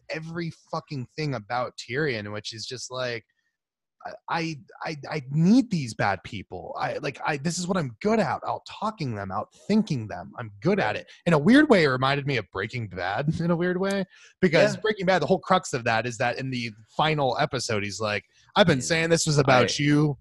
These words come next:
Speaker 1: but it's about me." I
Speaker 2: I
Speaker 1: enjoy
Speaker 2: liked it.
Speaker 1: I
Speaker 2: Yeah,
Speaker 1: liked it.
Speaker 2: I was good at it.
Speaker 1: And I like that, yo, he's doing this from the jump. He knows who he is from the,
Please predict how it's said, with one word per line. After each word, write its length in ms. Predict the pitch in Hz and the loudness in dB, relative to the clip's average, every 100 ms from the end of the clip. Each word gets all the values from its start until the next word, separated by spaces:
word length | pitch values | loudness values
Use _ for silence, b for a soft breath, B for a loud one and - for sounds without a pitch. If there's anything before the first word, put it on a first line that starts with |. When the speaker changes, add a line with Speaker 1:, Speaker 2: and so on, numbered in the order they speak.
| - | -2
Speaker 1:
but 100 | 127 | -2
it's 160 | 110 | -2
about 340 | 110 98 78 - | -4 -2 -2 -6
me." 280 | - - - - | -14 -14 -16 -4
I 140 | 123 | 0
Speaker 2:
I 80 | 117 | 0
Speaker 1:
enjoy 120 | 90 87 | 0 0
Speaker 2:
liked 280 | 85 - | -2 -4
it. 180 | 71 67 _ - | -12 -12 _ -6
Speaker 1:
I 60 | |
Speaker 2:
Yeah, 60 | 98 | -6
Speaker 1:
liked 320 | 87 76 - | -4 -8 -10
it. 320 | _ _ - | _ _ -18
Speaker 2:
I 60 | 78 | -16
was 140 | 73 | -14
good 180 | - 82 | -12 -14
at 100 | 67 | -14
it. 80 | - _ _ _ | -18 _ _ _
Speaker 1:
And 120 | 190 | -2
I 80 | 170 | -2
like 280 | 151 165 180 | -2 -4 0
that, 240 | 180 170 135 | -2 -2 -2
yo, 280 | 180 170 | 0 2
he's 260 | 127 160 131 | 0 -6 -4
doing 260 | 160 160 160 | -4 -2 -2
this 180 | 160 | -4
from 320 | - 151 139 123 | -4 -4 -4 -4
the 200 | 131 120 | -4 -4
jump. 400 | 117 147 120 - | -4 -4 -4 -6
He 120 | 135 | -8
knows 460 | 127 123 135 147 - | -6 -2 0 0 -2
who 140 | 135 | -4
he 160 | 104 - | -6 -6
is 280 | 127 123 104 | -4 -4 -4
from 200 | 104 | -8
the, 100 | 98 | -8